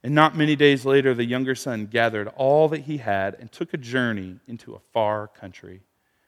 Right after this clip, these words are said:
And there he squandered his property in reckless living." What's, what's strange just from the outset of this story? Why, why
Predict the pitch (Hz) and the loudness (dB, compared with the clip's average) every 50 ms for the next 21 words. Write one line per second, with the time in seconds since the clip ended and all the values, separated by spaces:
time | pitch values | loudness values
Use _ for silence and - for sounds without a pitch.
0 | _ _ _ - 107 104 123 131 135 127 123 113 110 107 101 - _ _ _ _ | _ _ _ -20 -10 -4 0 2 2 4 2 2 0 -2 -4 -10 _ _ _ _
1 | _ - 135 127 - - - - - 151 143 143 143 135 123 113 104 95 - 107 | _ -10 -10 -8 -8 -10 -12 -10 -6 -2 0 2 2 2 0 -2 -6 -8 -8 -12
2 | 95 - _ _ - 107 92 - - _ _ 95 95 98 - _ _ _ _ _ | -16 -16 _ _ -4 -2 -2 -4 -6 _ _ -20 -20 -20 -20 _ _ _ _ _
3 | _ _ _ _ - 101 98 95 101 120 117 - _ - 110 107 - - - - | _ _ _ _ -20 -20 -20 -10 -6 -6 -6 -6 _ -10 -10 -10 -10 -16 -20 -20
4 | - - _ _ _ _ _ _ _ - 95 107 107 95 90 87 85 101 _ _ | -20 -20 _ _ _ _ _ _ _ -16 -10 -8 -8 -8 -10 -12 -20 -20 _ _
5 | _ _ _ _ _ _ _ - 240 262 - - - - _ _ _ _ _ _ | _ _ _ _ _ _ _ -8 -8 -6 -6 -8 -12 -14 _ _ _ _ _ _
6 | _ _ 185 254 339 339 - - - - - - - 135 135 131 131 131 131 127 | _ _ -6 -4 -4 -4 -4 -6 -8 -8 -10 -12 -10 -6 -4 -2 0 0 0 -2
7 | 120 113 - - - 120 - - - _ _ _ - 170 151 151 151 147 - - | -4 -6 -10 -12 -12 -12 -12 -12 -16 _ _ _ -10 -8 -6 -4 -4 -4 -4 -2
8 | 117 113 107 - - - 113 95 101 95 92 98 - - - - - 90 87 - | -4 -4 -4 -6 -8 -8 -8 -8 -8 -10 -14 -14 -16 -16 -16 -18 -20 -20 -20 -20
9 | _ _ _ _ _ _ _ _ _ _ _ _ - 131 156 165 175 185 190 196 | _ _ _ _ _ _ _ _ _ _ _ _ -6 -2 0 0 2 2 4 4
10 | 202 196 170 - 151 151 165 196 220 233 240 247 254 233 254 | 4 4 2 0 0 2 2 4 4 4 4 4 2 0 -4